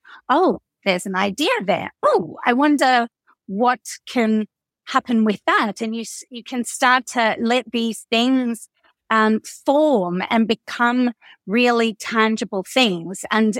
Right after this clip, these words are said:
and so that's when you start to notice those opportunities that you were talking about. They start appearing and you're like, "Oh, I've really gotta, I've got to just investigate it or experience it, just go towards it."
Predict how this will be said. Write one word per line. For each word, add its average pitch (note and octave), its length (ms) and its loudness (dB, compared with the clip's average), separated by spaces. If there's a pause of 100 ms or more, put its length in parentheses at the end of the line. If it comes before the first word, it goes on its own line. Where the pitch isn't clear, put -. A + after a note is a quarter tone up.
and A3+ 160 0
so A3+ 140 0
that's A#3 320 -4
when A3 260 2 (300)
you G#3+ 120 0
start A#3 360 -2
to - 80 -2
notice G#3 340 2
those G3+ 280 -6
opportunities B3+ 760 0
that G3+ 160 0
you G3+ 140 -4
were G3 120 2
talking C#4+ 440 0
about. F3+ 260 0
They G#3 120 0
start G#3+ 300 0
appearing A#3+ 500 -2
and G#3 100 -4
you're G#3 120 0
like, G#3+ 220 -2 (100)
"Oh, D#4 200 2 (100)
I've F#3+ 200 0
really B3 300 2
gotta, G3+ 400 2
I've G#3+ 240 0
got B3 220 0
to A3 260 0
just - 420 -4 (480)
investigate B3 840 0
it E3 220 -8
or A3+ 300 2
experience C4+ 840 0
it, F3 180 -4 (120)
just - 200 -2
go B3+ 200 2
towards C4 540 -2
it." F3+ 180 -2